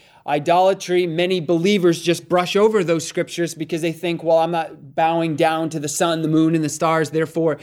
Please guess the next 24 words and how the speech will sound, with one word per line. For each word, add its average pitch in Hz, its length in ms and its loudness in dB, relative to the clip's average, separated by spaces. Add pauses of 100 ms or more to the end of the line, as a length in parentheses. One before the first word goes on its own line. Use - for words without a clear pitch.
(200)
that 175 180 -2
was 160 160 0
meant 170 200 0
for 151 140 -2
them 185 380 0
in 156 80 -4
that 180 280 -2
time 196 320 -4
period, 190 540 2 (240)
but 160 160 -4
not 156 240 -4
for 156 140 -8
me." 147 200 -2
But 135 280 -4 (500)
idolatry 185 680 0
is 165 80 -2
simply 170 220 -2
this: 214 260 0 (160)
anything 254 480 2
you 226 120 4
give 196 200 0
your 202 140 2
attention 202 520 -4
to 269 360 0